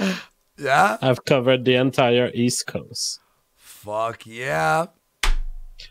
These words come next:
Speaker 2: But we don't have much female fans, to be honest.
Speaker 1: Yep. And the ones that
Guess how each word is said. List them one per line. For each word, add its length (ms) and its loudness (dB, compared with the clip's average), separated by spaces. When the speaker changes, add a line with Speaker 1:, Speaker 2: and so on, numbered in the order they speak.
Speaker 2:
But 220 2
we 140 4
don't 240 2
have 180 4
much 440 0
female 400 2
fans, 520 -6
to 120 -4
be 140 -4
honest. 520 -10
Speaker 1:
Yep. 320 -6
And 100 -12
the 80 -10
ones 220 -6
that 80 0